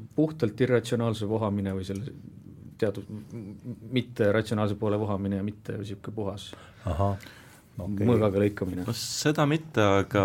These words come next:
Speaker 3: aga noh, teiselt poolt, äh, noh, üheksateistkümnenda sajandi lõpus, eks ole, või üheksateistkümnendal sajandil tegelikult ju, ja isegi juba varem, hakkas tekkima selline asi nagu evolutsiooniteooria.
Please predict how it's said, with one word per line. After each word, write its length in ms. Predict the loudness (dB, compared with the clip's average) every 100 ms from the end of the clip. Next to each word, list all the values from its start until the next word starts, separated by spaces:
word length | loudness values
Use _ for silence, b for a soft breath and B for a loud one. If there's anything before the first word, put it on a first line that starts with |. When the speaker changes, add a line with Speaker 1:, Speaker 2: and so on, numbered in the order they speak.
| 6 4 2
Speaker 3:
aga 180 | 2 2
noh, 100 | 4
teiselt 300 | 2 2 2
poolt, 380 | 2 2 0 2
äh, 180 | 4 2 -6 -8
noh, 160 | 0 2
üheksateistkümnenda 480 | 2 2 2 2 2
sajandi 220 | 4 4
lõpus, 400 | 4 2 0 2
eks 240 | -2 -2 -4
ole, 140 | 2
või 100 | 2 4
üheksateistkümnendal 520 | 2 2 0 0 4
sajandil 340 | 4 4 2 2
tegelikult 480 | 2 0 -2 -2
ju, 140 | 0 0 -2 B B B B B
ja 80 | -2
isegi 240 | 0 0 0
juba 140 | 2
varem, 380 | 4 6 4 2 -4 B B B B -20 -8
hakkas 380 | -8 -4 -4 -2
tekkima 320 | -4 -2 0
selline 220 | 2 2
asi 100 | 0
nagu 180 | 0 4
evolutsiooniteooria. 1200 | 4 2 0 -2 0 2 0 0 0 0 -4 -8